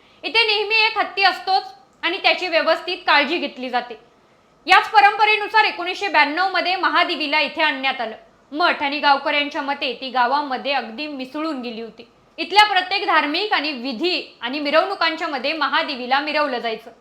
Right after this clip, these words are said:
ती नांदणी गावची एक ओळखच बनली होती. परंपरेची ती केवळ एक प्रतिनिधी नव्हती, तर गावकऱ्यांनी तिला आपल्या कुटुंबातील एक सदस्य मानलं होतं.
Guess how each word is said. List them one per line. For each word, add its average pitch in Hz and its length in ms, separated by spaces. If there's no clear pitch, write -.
ती 339 80
नांदणी 294 380
गावची 277 340
एक 294 160
ओळखच 254 400
बनली 226 280
होती. 220 280
परंपरेची 392 640
ती 415 120
केवळ 320 280
एक 339 180
प्रतिनिधी 359 520
नव्हती, 339 480
तर 359 100
गावकऱ्यांनी 269 800
तिला 285 180
आपल्या 277 280
कुटुंबातील 294 640
एक 277 260
सदस्य 302 340
मानलं 233 300
होतं. 214 220